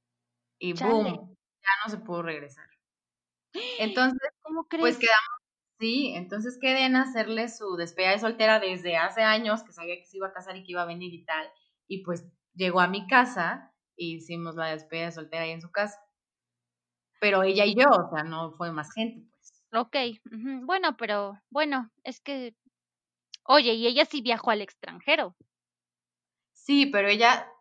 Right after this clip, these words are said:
Speaker 1: ella fue una persona sumamente responsable porque cuando llegó,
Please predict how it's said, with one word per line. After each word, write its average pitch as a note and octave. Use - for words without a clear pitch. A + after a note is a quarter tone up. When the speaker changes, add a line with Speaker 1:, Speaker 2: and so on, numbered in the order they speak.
Speaker 1:
ella G#3+
fue G#3+
una A3
persona G3
sumamente G3+
responsable G#3
porque F#3
cuando E3+
llegó, G#3